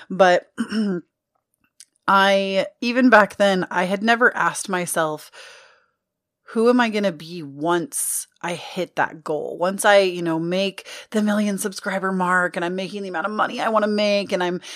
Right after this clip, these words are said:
inspiring the world and doing all these things with my gaming platform, you know, what then?"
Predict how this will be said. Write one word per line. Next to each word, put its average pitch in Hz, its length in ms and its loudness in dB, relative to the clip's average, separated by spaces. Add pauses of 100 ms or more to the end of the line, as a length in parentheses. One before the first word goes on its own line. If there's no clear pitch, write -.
(120)
inspiring 240 520 -2
the 240 60 -2
world 220 460 4
and 208 140 0
doing 226 180 -4
all 202 120 2
these 202 180 -6
things 196 240 -4
with 190 100 -4
my 180 140 -4
gaming 175 340 -4
platform, 151 580 -2 (420)
you 185 140 -8
know, 165 340 -6 (520)
what 190 500 0
then?" 196 420 -2